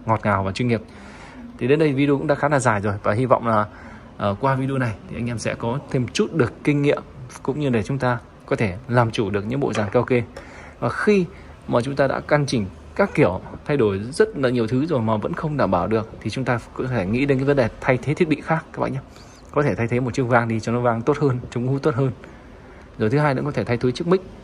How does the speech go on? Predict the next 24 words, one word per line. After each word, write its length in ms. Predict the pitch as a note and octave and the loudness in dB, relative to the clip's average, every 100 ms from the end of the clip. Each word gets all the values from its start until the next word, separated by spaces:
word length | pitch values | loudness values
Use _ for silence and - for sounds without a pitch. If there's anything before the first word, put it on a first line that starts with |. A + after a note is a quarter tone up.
| - - - - | -18 -18 -20 -8
đúng 180 | - A#2 | -4 -2
không 80 | - | -4
ạ? 60 | - - - - - - - | -8 -18 -20 -20 -20 -18 -2
Cho 120 | B2 | 2
nó 200 | C3 C3 A#2 - A2 | 4 2 -2 -4 -2
dòng 200 | G#2 A2+ | 2 2
mic 120 | D3 | 2
xịn 180 | - - | 2 2
hơn 180 | C3 B2+ A2+ | 2 0 0
thì 100 | A2+ | -2
nó 80 | |
sẽ 240 | A#2+ - C3 | 0 -2 0
hát 260 | C3 D#3+ | 0 0
nó 60 | D#3+ | 0
ngọt 180 | C3+ A2 | 0 2
ngào 200 | A2+ G#2+ | 2 2
và 80 | G#2 | -2
cũng 160 | C#3+ | -2
như 80 | C#3+ | 0
nó 120 | B2+ | 0
chống 180 | B2 C3+ | 0 2
hú 120 | D3 | 2
tốt 120 | D3 | 2
hơn. 180 | C#3 C3+ | 2 2